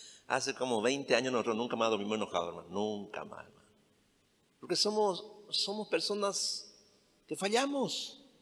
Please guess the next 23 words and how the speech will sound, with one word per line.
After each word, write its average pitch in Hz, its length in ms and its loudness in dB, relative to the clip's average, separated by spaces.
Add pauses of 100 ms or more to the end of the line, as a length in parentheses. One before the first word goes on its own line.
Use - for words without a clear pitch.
(220)
Somos 190 320 0
humanos, 214 680 -2 (760)
¿no? 220 280 -4 (1600)
Y 120 140 -2
yo 151 100 8
le 220 120 6
conozco 208 320 4
a 196 40 2
mi 180 80 2
esposa. - 380 -4 (1200)
Mi 113 80 -4
esposa 165 400 6
es, 151 540 4 (800)
si - 240 -8
ustedes 98 200 4
le 127 80 6
conocían 120 460 2
antes, 110 220 2
hermano, 87 260 -4 (540)
hija 110 240 4
de 120 80 2
militar, 101 480 -2
¿no? 95 260 -10